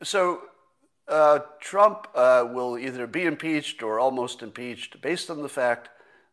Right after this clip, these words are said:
that although his words did not encourage violence and specifically said the opposite, he said, "Be peaceful," specifically, "Be peaceful." But I do think it's a fair,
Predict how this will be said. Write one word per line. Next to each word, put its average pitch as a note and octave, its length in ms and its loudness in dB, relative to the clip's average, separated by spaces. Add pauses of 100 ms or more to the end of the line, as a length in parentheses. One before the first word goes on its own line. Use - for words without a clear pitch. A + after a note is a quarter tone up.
that B2+ 160 -6
although C3 380 2
his C#3 200 -6
words F3+ 540 -2
did B2+ 240 -10
not B2 400 -2
encourage F3 480 -8
violence G#2 540 -6 (160)
and G#2+ 180 -14
specifically B2+ 800 -12
said A2 300 -10
the D#3 140 -12
opposite, - 580 -10 (420)
he A2 160 -18
said, A2+ 460 -6
"Be A2+ 140 -12
peaceful," C3 580 -12 (1200)
specifically, C#3 800 -6
"Be A#2+ 160 -10
peaceful." B2 440 -14 (960)
But D#3 580 2
I B2 100 -2
do C#3 200 -6
think C#3 240 -8
it's C3 160 -10
a A2 140 -8
fair, F#3+ 760 -4